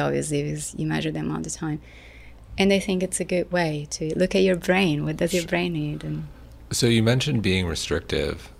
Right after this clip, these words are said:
Speaker 2: And so I'm curious about coffee,
Speaker 1: <laughs>
Speaker 2: alcohol, grains, and, and, and carbs. So let's go one by one. We could start with
Speaker 1: Yes.
Speaker 2: coffee as I sip my black coffee.
Speaker 1: Right. So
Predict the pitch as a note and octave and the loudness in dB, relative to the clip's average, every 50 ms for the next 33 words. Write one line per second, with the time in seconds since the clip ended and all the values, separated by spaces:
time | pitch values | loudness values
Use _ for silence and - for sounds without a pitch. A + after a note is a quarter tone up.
0 | - - - - - E2+ D#2+ D#2+ D#2 - F#2 E2+ E2 E2 D#2+ D#2 - - - - | -20 -20 -16 -6 -4 -2 -2 -2 -2 0 2 4 4 2 0 -2 -8 -14 -18 -20
1 | - - - - - - - F#2 G2 G#2 F#2+ - F#2+ F2 F2 F2 F2 - - E2+ | -18 -20 -18 -20 -12 2 4 4 4 4 4 4 4 6 6 4 2 0 0 0
2 | E2+ D#2+ D2 D#2 E2 - - - - - - - - - - E3 E3 - - F2+ | 2 2 2 2 0 -2 -8 -16 -18 -18 -14 -8 -2 4 4 4 4 4 0 -2
3 | F2 F2+ F#2+ G2+ A#2+ - - - G#3 A3+ G#3 G3 G#3+ G#3+ A3+ G#3+ C4 C4+ - - | 0 0 0 -2 -4 -8 4 8 8 10 12 12 12 10 10 10 10 10 12 12
4 | - E3+ F#3 B3 B3 - - - - - - - - - - - - - - - | 10 10 8 8 6 4 0 -2 -2 -8 -10 -10 -16 -18 -20 -20 -10 -8 -2 2
5 | F#2 E2+ D#2+ E2 E2 E2 E2 E2+ F2+ F2+ G2 F#2+ - - - - - - - - | 4 6 8 8 8 8 6 4 4 2 0 -2 -4 -6 -8 -8 -10 -14 -18 -20
6 | - - - - - - - - - - - - - - - E2+ E2+ F2 - - | -18 -20 -18 -18 -18 -20 -20 -20 -20 -20 -20 -20 -20 -8 0 0 0 2 2 2
7 | F#2 F2 E2 E2 F2 E2+ - - - - F2+ E2+ F2 - F#2 F#2 F#2 F2 D#2+ D#2 | 2 4 2 0 -2 -6 -10 -16 -4 -2 -2 0 0 2 4 4 6 6 4 2
8 | - - - - - - - - - - - - - - - - - - - - | -2 -6 -8 -8 -8 -8 -12 -16 -20 -20 -20 -20 -18 -18 -18 -20 -20 -12 -8 0
9 | - F#2 E2 E2+ G2 F#2 - A#2 G2+ F#2 F2+ F2+ F2+ F2 E2 E2 D#2+ E2 E2 D#2+ | 2 4 6 6 6 6 8 8 10 10 10 10 10 10 8 8 8 6 4 4
10 | D2+ D#2 - D#2+ - - G2 G2 F#2 F#2 - - - F2+ E2+ - - F#2+ E2 D#2+ | 2 0 -2 -2 6 8 10 10 10 8 4 6 8 8 8 8 8 4 2 2
11 | D#2+ D#2+ E2 E2 E2 - - - - - D#2+ D#2+ D#2+ D#2 D2+ D#2 D#2 - - D2+ | 2 2 0 0 -2 -2 -2 -4 -4 -4 -6 -6 -2 -2 -2 -4 -2 -2 -2 -2
12 | D2 D2+ - - D2 - - - - - - - - - - - A#3 G3+ D#3+ - | -2 -2 -4 -8 -8 -8 -10 -4 -4 -4 -4 -4 -12 -16 4 8 10 10 10 8
13 | - - - - - A#3+ A3+ G#3+ G3 F#3 - | 2 -8 -4 8 8 10 10 10 8 6 4